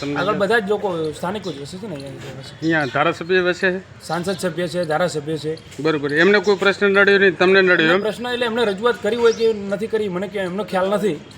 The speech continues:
Speaker 2: એમને
Speaker 1: પણ
Speaker 2: તમે
Speaker 1: મારી
Speaker 2: પૂછી
Speaker 1: વાત
Speaker 2: લેજો.
Speaker 1: સાંભળો, તમે પ્રશ્ન ઉપાડ્યો છે એટલે ધારાસભ્યને
Speaker 2: ના, અમે
Speaker 1: નડ્યો
Speaker 2: તો,
Speaker 1: નહીં.
Speaker 2: અમે તો ગટર
Speaker 1: ના,
Speaker 2: લાઈન
Speaker 1: ના, ધારાસભ્યને નડ્યો નહીં અને સાંસદ સભ્યને નડ્યો નહીં, તમને
Speaker 2: અમે પ્રશ્ન,
Speaker 1: નડ્યો.
Speaker 2: અમે પ્રશ્ન નથી ઉપાડ્યો. અમે એક જ વસ્તુ કરી છે કે જે પાછળના પંચોતેર મકાન ગ્રીન સિટીના તથા માધવ સિટી ડી વિભાગના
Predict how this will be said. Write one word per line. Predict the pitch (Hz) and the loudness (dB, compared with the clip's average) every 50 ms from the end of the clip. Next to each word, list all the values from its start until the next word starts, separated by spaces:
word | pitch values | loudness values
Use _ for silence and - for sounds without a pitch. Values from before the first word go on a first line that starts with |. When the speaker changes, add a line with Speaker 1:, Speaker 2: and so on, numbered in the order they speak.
| - - - | -20 -12 -8
Speaker 2:
એમને | - 196 208 220 | -4 -2 2 2
Speaker 1:
પણ | 247 | 4
Speaker 2:
તમે | 240 190 | 4 4
Speaker 1:
મારી | 170 170 185 208 | 4 2 2 2
Speaker 2:
પૂછી | 214 220 | 2 2
Speaker 1:
વાત | 226 | 2
Speaker 2:
લેજો. | 208 247 | 2 2
Speaker 1:
સાંભળો, | 247 247 247 214 | 0 0 0 0
તમે | 151 151 180 185 208 240 254 | 2 2 2 4 4 4 2
પ્રશ્ન | - 226 233 240 226 233 247 | 2 2 2 2 2 2 -2
ઉપાડ્યો | 240 240 214 - 233 220 226 220 208 | -2 -2 0 0 2 4 4 4 4
છે | 175 175 170 | 4 2 2
એટલે | 170 175 180 151 | 2 2 2 2
ધારાસભ્યને | 127 143 156 196 190 - 208 185 208 220 220 226 226 | 2 2 2 2 0 -2 -2 -2 0 2 2 2 4
Speaker 2:
ના, | 262 | 4
અમે | 226 233 | 4 4
Speaker 1:
નડ્યો | 254 262 | 6 4
Speaker 2:
તો, | 262 | 4
Speaker 1:
નહીં. | 247 240 233 233 233 | 4 6 6 4 4
Speaker 2:
અમે | 208 202 233 240 | 2 -2 -4 -4
તો | 247 254 | -4 -4
ગટર | 208 220 202 180 233 - | -4 -4 -6 -4 -4 0
Speaker 1:
ના, | - | 2
Speaker 2:
લાઈન | 214 262 | 4 4
Speaker 1:
ના, | 285 285 220 165 | 6 4 4 2
ધારાસભ્યને | 139 127 156 160 180 214 208 - 226 208 226 240 247 262 254 | 0 0 0 0 2 0 -2 -4 -4 -2 -2 0 0 0 2
નડ્યો | 254 247 247 247 247 233 226 | 4 4 6 6 6 6 6
નહીં | 214 208 208 214 214 202 - - - | 6 6 6 6 4 2 -2 0 2
અને | 196 214 | 2 2
સાંસદ | - - 233 240 233 - 233 208 | 4 4 2 4 4 4 4 4
સભ્યને | - 208 190 202 196 196 196 196 | 4 2 4 4 4 4 4 4
નડ્યો | 190 190 202 202 | 6 6 4 4
નહીં, | 202 202 196 180 - | 4 4 2 2 2
તમને | 214 220 247 254 254 | 0 2 4 4 4
Speaker 2:
અમે | 240 240 | 4 4
પ્રશ્ન, | 233 196 156 | 4 4 2
Speaker 1:
નડ્યો. | 120 - - | 0 -4 -8
Speaker 2:
અમે | 185 202 220 | -12 -12 -10
પ્રશ્ન | 202 214 214 185 226 233 226 196 | -10 -10 -12 -10 -10 -10 -10 -10
નથી | 190 175 220 | -10 -10 -10
ઉપાડ્યો. | 208 175 190 190 233 254 | -8 -6 -6 -4 -4 -4
અમે | - - 185 190 196 196 | -4 -6 -6 -8 -8 -6
એક | - 220 | -6 -6
જ | 190 160 | -6 -4
વસ્તુ | 175 - - 185 | -6 -8 -8 -8
કરી | 156 156 151 170 | -6 -6 -6 -4
છે | 160 202 233 233 | -4 -4 -4 -4
કે | 214 202 190 - - - - 175 - 165 | -6 -6 -8 -8 -8 -10 -12 -6 -2 -2
જે | 196 202 208 - | 0 0 -2 -2
પાછળના | 185 160 165 - 196 196 202 202 202 208 202 | -2 -2 -2 -2 -4 -6 -4 -2 -2 -2 -4
પંચોતેર | - - 180 185 175 190 190 185 190 | -4 -6 -6 -8 -6 -8 -8 -8 -8
મકાન | 180 180 180 185 180 151 | -8 -6 -6 -8 -8 -6
ગ્રીન | 151 185 190 | -6 -8 -8
સિટીના | 151 185 165 220 220 | -8 -8 -8 -8 -8
તથા | 214 175 175 180 185 190 185 | -8 -8 -8 -6 -6 -6 -4
માધવ | 170 160 147 - 165 175 170 | -4 -6 -6 -6 -4 -6 -6
સિટી | - 185 180 220 | -6 -8 -8 -6
ડી | - 214 | -4 -2
વિભાગના | 202 190 151 139 147 147 151 165 175 202 | -2 -2 -2 -2 -2 -2 -2 -2 -4 -4